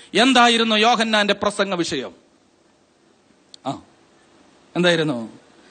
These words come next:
ആ, മത്തായിയുടെ സുവിശേഷം മൂന്നാം അധ്യായം ഒന്നാം വാക്യത്തിൽ പറയുകയാണ്, "അപ്പോൾ യോഹന്നാൻ പ്രസംഗിച്ചു, മരുഭൂമിയിൽ നിന്ന് കടന്നു വന്ന യോഹന്നാൻ പ്രസംഗിച്ചു, 'മാനസാന്തരപ്പെടുവീൻ, നിന്റെ ജീവിതത്തിൽ സ്വർഗം ഇടപെടാൻ സമയമായി.'"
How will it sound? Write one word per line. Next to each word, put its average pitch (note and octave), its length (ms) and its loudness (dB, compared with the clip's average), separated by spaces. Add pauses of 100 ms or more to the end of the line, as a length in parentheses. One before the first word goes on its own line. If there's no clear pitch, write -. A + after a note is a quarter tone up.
(240)
ആ, F#3+ 80 6
മത്തായിയുടെ A#3 400 4
സുവിശേഷം A#3 440 2
മൂന്നാം A#3+ 300 6
അധ്യായം A#3 380 2
ഒന്നാം A#3+ 200 4 (140)
വാക്യത്തിൽ A#3 360 2
പറയുകയാണ്, A#3+ 720 4 (420)
"അപ്പോൾ B3 280 4
യോഹന്നാൻ B3+ 460 2
പ്രസംഗിച്ചു, B3+ 800 0 (580)
മരുഭൂമിയിൽ B3 500 4
നിന്ന് B3+ 160 2
കടന്നു B3+ 240 2
വന്ന B3+ 100 2
യോഹന്നാൻ B3+ 400 2
പ്രസംഗിച്ചു, B3+ 800 2 (320)
'മാനസാന്തരപ്പെടുവീൻ, B3+ 1800 2 (400)
നിന്റെ C4 300 4
ജീവിതത്തിൽ B3+ 880 0 (300)
സ്വർഗം B3 460 4
ഇടപെടാൻ B3 440 2
സമയമായി.'" A3 580 0